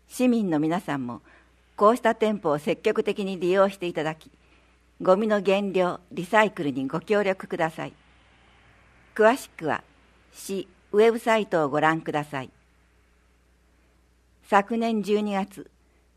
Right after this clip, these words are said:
次のお店がエコショップに認定されました。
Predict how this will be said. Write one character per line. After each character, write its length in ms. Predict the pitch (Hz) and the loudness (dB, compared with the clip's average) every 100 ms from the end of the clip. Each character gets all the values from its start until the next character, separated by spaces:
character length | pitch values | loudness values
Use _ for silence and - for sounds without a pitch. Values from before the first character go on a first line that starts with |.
| _ | _
次 260 | - 208 240 | -4 0 2
の 160 | 240 220 | 4 4
お 40 | |
店 260 | 214 208 196 | 2 -4 -2
が 180 | 185 - | -4 -4
エ 100 | 180 | -6
コ 140 | 202 | -4
シ 100 | 214 | -2
ョ 40 | 233 | -2
ッ 20 | |
プ 160 | - 170 | -2 0
に 160 | 151 | 2
認 180 | 147 175 | 2 0
定 160 | 185 185 | -2 0
さ 140 | 170 | 0
れ 100 | 160 | -2
ま 140 | 151 | -4
し 80 | 160 | -6
た。 160 | - | -12